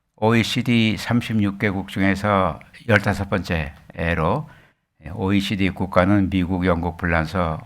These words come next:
소위 문명 국가가 많이 들어있는데, 예, 그중에서 열다섯 번째면은 굉장히 높은 거죠. 근데 이제 크리스찬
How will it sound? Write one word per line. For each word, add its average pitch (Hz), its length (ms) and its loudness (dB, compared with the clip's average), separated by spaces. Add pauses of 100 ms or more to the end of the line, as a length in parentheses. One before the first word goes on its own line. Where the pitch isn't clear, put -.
소위 110 360 0
문명 127 420 4
국가가 110 380 2
많이 95 400 0
들어있는데, 95 680 2 (640)
예, 95 60 -6
그중에서 98 720 2 (480)
열다섯 98 420 -2
번째면은 101 760 0
굉장히 95 380 0
높은 87 280 0
거죠. 85 420 -2 (360)
근데 151 180 4
이제 151 260 4 (580)
크리스찬 101 760 2